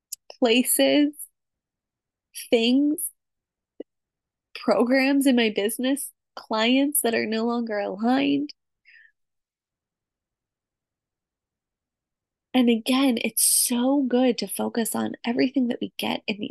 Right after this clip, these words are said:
up level. But if we aren't honest that there's also grief, that there's also emotion for us to hold,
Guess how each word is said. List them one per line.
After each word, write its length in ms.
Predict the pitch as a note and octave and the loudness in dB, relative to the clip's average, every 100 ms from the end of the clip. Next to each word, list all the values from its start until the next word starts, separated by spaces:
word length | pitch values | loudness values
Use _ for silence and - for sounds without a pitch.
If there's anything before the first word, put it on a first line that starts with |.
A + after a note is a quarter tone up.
| - | -8
up 140 | - - | -8 -4
level. 480 | - - - C4 - _ - - - | -4 -4 -6 -6 -10 _ -20 -20 -6
But 160 | A3+ A3+ | 0 0
if 140 | A3+ | 2
we 160 | A#3+ A#3+ - | 0 0 -2
aren't 260 | C4+ C#4+ _ - | -2 -2 _ -8
honest 440 | G3+ G#3+ B3+ - | -4 0 0 0
that 120 | A#3+ | -4
there's 240 | - A3 - - | -4 -6 -6 -4
also 580 | G3+ G#3+ B3 - C#4+ C#4+ | 0 2 2 2 4 6
grief, 520 | A3+ G3 G3+ C#4 - G#3+ | 4 0 2 2 2 -4
that 140 | G#3 | -2
there's 240 | G3 F#3+ | -2 -2
also 540 | - G#3+ B3+ - C4+ A#3 | 0 2 2 2 2 2
emotion 720 | F#3 F3 F#3 G#3+ - D4 D#4 | -2 -4 -4 -2 0 0 0
for 160 | D#4 | -2
us 200 | D#4+ D#4+ | -2 -2
to 160 | - D#4+ | -2 -4
hold, 480 | - E4+ F4 F#4 | -2 0 2 0